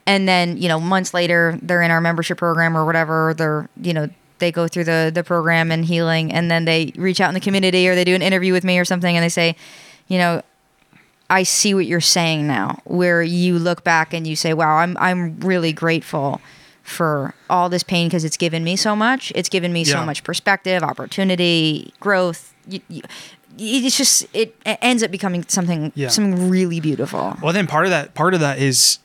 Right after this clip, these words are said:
Speaker 2: you're able to look back on yourself and not be so hard on yourself.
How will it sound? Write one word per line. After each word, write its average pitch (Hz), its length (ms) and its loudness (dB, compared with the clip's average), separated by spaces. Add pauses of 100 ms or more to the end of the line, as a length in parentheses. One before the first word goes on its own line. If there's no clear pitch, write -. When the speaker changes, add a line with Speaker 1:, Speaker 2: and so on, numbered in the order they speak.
(320)
Speaker 2:
you're 160 260 2
able 165 260 0
to 156 100 0
look 139 260 -4
back 143 240 0
on 143 200 -2
yourself 131 800 0 (500)
and 139 160 0
not 147 240 -2
be 151 100 0
so 139 220 0
hard 139 300 0
on 127 120 -4
yourself. 127 560 -8